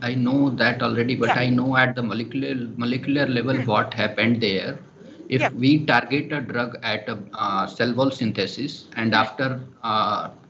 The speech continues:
Speaker 1: getting a drug, the bacteria getting resistance for that drug. So
Speaker 2: Sorry, I didn't understand. What,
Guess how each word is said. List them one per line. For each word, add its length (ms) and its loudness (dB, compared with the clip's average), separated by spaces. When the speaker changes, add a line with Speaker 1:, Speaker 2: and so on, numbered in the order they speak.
Speaker 1:
getting 380 2
a 80 2
drug, 460 0
the 360 -2
bacteria 480 0
getting 280 -2
resistance 580 -2
for 240 -2
that 240 -2
drug. 200 -4
So 240 -10
Speaker 2:
Sorry, 240 2
I 100 2
didn't 200 -4
understand. 540 -8
What, 140 -4